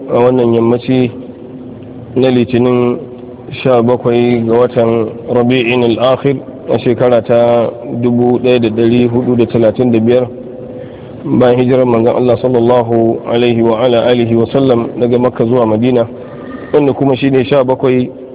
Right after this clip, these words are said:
ga watan biyu a shekara ta dubu biyu da goma sha hudu a lissafin miladiya, a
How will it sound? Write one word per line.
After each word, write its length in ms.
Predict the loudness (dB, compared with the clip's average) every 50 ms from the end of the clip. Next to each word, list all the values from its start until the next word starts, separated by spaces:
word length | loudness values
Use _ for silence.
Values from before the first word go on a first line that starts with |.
| -10 -8
ga 160 | -4 0 2 2
watan 340 | 2 2 2 0 0 2
biyu 220 | 2 2 2 2 0
a 80 | -2
shekara 380 | -2 -4 -4 -2 0 0 0 2
ta 100 | 0 0
dubu 220 | -2 0 0 0
biyu 140 | 0 0 2
da 80 | 2 2
goma 240 | 2 2 2 0 2
sha 120 | 2 2
hudu 260 | 2 2 0 0 -2 -4 -4 -4 -2 0 2 2 0 -2 -4 -10 -16 -16 -16 -16 -16 -16 -16 -16 -16 -16 -16 -12 -4 -2
a 80 | 0
lissafin 680 | 0 0 0 0 0 0 2 2 0 0 2 0 0 -2 0
miladiya, 600 | 0 2 2 2 2 2 2 2 2 2 2 0 -4 -14 -16 -16 -16 -16 -18 -16 -18 -18 -18 -18 -18 -12 -2 0
a 420 | 2 4 6 6 4 4 2 0